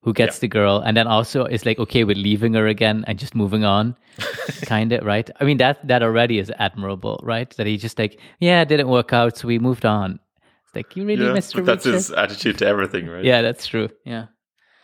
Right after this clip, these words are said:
Speaker 2: I mean, that's, that's one thing that I find kind of interesting is about him just moving on, that kind of stuff. It's, it's, he never has any, in any of the books I've read, any plans or that kind of stuff, right? He,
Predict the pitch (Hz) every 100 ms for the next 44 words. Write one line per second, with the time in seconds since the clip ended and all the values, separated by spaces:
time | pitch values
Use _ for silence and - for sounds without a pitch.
0 | _ _ 110 117 117 127 - 139 - 120
1 | 117 139 110 98 95 - 90 90 - 87
2 | 90 85 85 - 82 - 85 85 - 90
3 | 85 80 - - _ _ _ _ _ _
4 | 87 87 82 82 80 - _ - 90 85
5 | 82 - 90 85 85 82 87 98 107 -
6 | 101 - 92 98 - 110 113 113 98 95
7 | 95 - - 82 82 _ _ _ _ _
8 | _ 85 85 90 85 80 - 80 82 80
9 | 80 - 85 90 82 80 80 - - -
10 | - - - - - 87